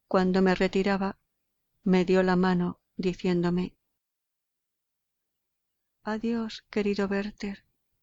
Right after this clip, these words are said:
Querido Werther. Es la primera vez que me ha llamado así, y hasta en lo más hondo de mi alma he sentido una dicha inefable.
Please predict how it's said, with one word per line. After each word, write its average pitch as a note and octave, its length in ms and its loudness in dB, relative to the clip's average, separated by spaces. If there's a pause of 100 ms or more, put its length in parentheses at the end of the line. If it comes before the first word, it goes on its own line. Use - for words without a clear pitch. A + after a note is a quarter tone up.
(2000)
Querido F3+ 560 -4
Werther. F3+ 540 -8 (1300)
Es G3 260 -2
la F#3+ 140 0
primera F#3 400 2
vez G3 240 -4
que F#3 140 -2
me F3+ 160 0
ha F#3+ 40 -2
llamado F#3 440 0
así, G3 360 -6 (1200)
y G#3 140 -2
hasta G3+ 320 -4
en G3 100 2
lo F#3+ 80 2
más A3+ 300 -2
hondo A3 280 2
de F3 140 0
mi F3 160 2
alma F3+ 340 0 (720)
he G3 140 -6
sentido F#3 640 -2
una F#3 180 0
dicha F#3 600 -6
inefable. F3+ 720 -4